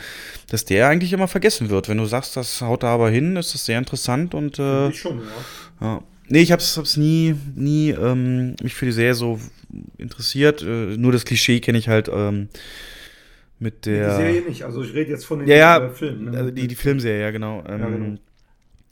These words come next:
Speaker 1: ich kenn nur dieses Ich bin zu alt für den Scheiß und die
Speaker 2: Ja, genau.
Speaker 1: Murtaugh-Liste, deswegen, die sie sich bei How I Met Your Mother gemacht haben, mit Sachen, die man noch machen muss, bevor man zu alt dafür wird.
Speaker 2: <laughs>
Speaker 1: Ja. Okay. Ähm, eins ist bei mir wieder dramatischer,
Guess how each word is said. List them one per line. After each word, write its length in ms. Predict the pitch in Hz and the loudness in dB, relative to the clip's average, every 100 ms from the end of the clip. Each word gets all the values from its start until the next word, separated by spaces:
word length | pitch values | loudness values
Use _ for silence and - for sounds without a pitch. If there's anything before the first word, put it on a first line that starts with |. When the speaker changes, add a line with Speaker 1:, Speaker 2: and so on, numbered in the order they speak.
| - - - _ _ _ - | -20 -20 -20 _ _ _ -16
Speaker 1:
ich 120 | - | 0
kenn 240 | 127 123 | 4 6
nur 160 | 123 120 | 8 6
dieses 400 | 117 110 110 - | 4 0 -2 -2
Ich 160 | 104 | -2
bin 100 | 127 | -2
zu 100 | 117 101 | 4 6
alt 120 | 113 | 6
für 80 | - | 4
den 120 | 113 | -2
Scheiß 440 | - 104 104 104 | 2 4 4 2
und 300 | - 101 98 | -2 -2 -2
die 60 | 104 | -4
Speaker 2:
Ja, 120 | 101 | -2
genau. 320 | 101 98 98 | 0 2 6
Speaker 1:
Murtaugh-Liste, 920 | 104 110 - 104 101 - 110 110 120 - | 6 6 4 2 2 0 0 0 0 -6
deswegen, 480 | 107 107 107 113 107 | -8 -4 -2 -2 -4
die 100 | 104 | -6
sie 140 | 104 | -6
sich 160 | 104 - | -6 -4
bei 140 | 104 | -2
How 180 | 101 107 | 2 2
I 20 | |
Met 120 | 104 | 0
Your 80 | 104 | 0
Mother 240 | 104 117 104 | 0 0 0
gemacht 320 | 98 101 - | -2 -4 -4
haben, 380 | 101 107 110 113 | -2 -2 -2 -4
mit 160 | - | -8
Sachen, 360 | - 101 110 110 | -2 0 2 0
die 120 | 107 | 2
man 160 | 104 101 | 4 2
noch 180 | 98 | 0
machen 240 | 110 110 110 | -2 0 0
muss, 160 | 107 - | 0 -2
bevor 200 | - 107 | -8 -6
man 120 | 104 | -4
zu 100 | 98 | -2
alt 160 | 107 113 | -2 -2
dafür 220 | - 98 | -6 -4
wird. 200 | 104 - - | -4 -4 -10
Speaker 2:
<laughs> 600 | - - - - 135 - | -12 -10 -12 -12 -12 -6
Speaker 1:
Ja. 120 | 101 104 - - - - - - - - | -4 -4 -8 -6 -6 -8 -14 -20 -20 -12
Okay. 360 | - 113 127 107 - - - - - 143 | -8 0 2 2 0 -4 -4 -8 -4 2
Ähm, 680 | 131 127 127 127 123 123 123 - - - - - - - - | 4 6 6 4 4 0 -4 -16 -16 -16 -16 -20 -20 -20 0
eins 420 | 123 147 220 - | 4 6 6 2
ist 80 | 170 | 0
bei 80 | 151 | 0
mir 140 | 143 139 | 2 4
wieder 440 | 139 131 127 123 | 6 6 6 2
dramatischer, 880 | - 110 107 110 233 208 208 208 | 0 0 4 4 2 -2 -4 -4